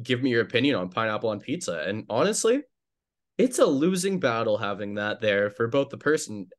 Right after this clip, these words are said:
uh, giving you their opinion and the person asking their opinion. Because, for one, you're starting off with a boring conversation with someone you don't know.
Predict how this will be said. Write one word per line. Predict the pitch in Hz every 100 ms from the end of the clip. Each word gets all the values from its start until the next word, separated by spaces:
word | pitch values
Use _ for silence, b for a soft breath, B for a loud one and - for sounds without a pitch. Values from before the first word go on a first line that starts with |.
| _ _ 101
uh, | 101
giving | 107 113 120 165
you | 175
their | 175
opinion | 175 170 170 180
and | 170 131
the | 123
person | 117 113 98
asking | 98 110
their | 104
opinion. | 90 90 98 87 90 b b b -
Because, | 117 113 110 107 95 - _ _
for | 117
one, | 160 165
you're | 104
starting | 104 170 226 214
off | 180
with | 131
a |
boring | 107 107 110 104
conversation | 95 90 90 82 - - _ _ _ _ _
with | 117 -
someone | 110 107
you | 92
don't | 92 90
know. | 87 -